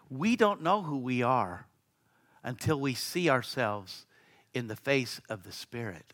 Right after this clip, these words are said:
of God. Amen? And then we find out what we're made for. We're beautiful.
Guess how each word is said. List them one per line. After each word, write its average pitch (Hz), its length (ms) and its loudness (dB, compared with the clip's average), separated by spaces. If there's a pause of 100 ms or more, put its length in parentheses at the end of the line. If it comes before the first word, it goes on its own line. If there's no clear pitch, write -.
(160)
of - 160 -14
God. - 300 -18 (760)
Amen? 139 420 -6 (640)
And 127 100 -2
then 180 120 2
we 247 100 0
find 127 340 0
out 117 160 2
what 110 180 -10
we're 107 120 -6
made 110 340 -4
for. 90 400 -14 (560)
We're 127 140 -4
beautiful. 170 640 -6